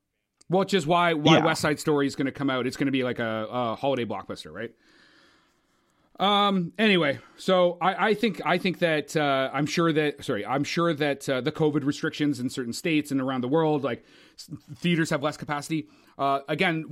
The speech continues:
Speaker 1: the, I, that Variety article I was reading, they did talk about the fact that the running time, 'cause I guess, like, you know, you get over two hours, the amount of slots that you can, like, you know, I mean, I think a two-hour film,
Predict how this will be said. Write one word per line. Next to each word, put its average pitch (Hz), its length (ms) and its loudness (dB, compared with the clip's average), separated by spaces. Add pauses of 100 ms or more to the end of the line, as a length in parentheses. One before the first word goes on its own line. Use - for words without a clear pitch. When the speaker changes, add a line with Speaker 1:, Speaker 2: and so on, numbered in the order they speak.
(120)
Speaker 1:
the, 139 220 0
I, 135 160 0
that 131 200 -2
Variety 131 360 0
article 131 280 0
I 127 60 0
was 120 140 6
reading, 117 220 0
they 120 80 -2
did 190 240 0
talk 185 240 -4
about 147 120 -4
the 135 60 -10
fact 135 300 -6
that 127 200 -4 (680)
the 175 120 2
running 151 400 0
time, 233 320 -2
'cause 180 160 -4
I 165 60 2
guess, 220 280 0
like, 202 220 -2
you 156 140 2
know, 160 60 2
you 151 120 0
get 185 160 4
over 220 220 4
two 202 260 0
hours, 151 640 0 (580)
the 170 200 0
amount 180 600 2
of 151 800 0 (140)
slots - 840 -2 (120)
that 151 120 -2
you 165 120 -4
can, 156 140 -4
like, 143 240 -2
you 147 40 2
know, 143 80 0
I 139 80 0
mean, 135 160 0
I 127 80 -4
think 135 180 -6
a - 20 -12
two-hour 151 300 0
film, 160 280 -2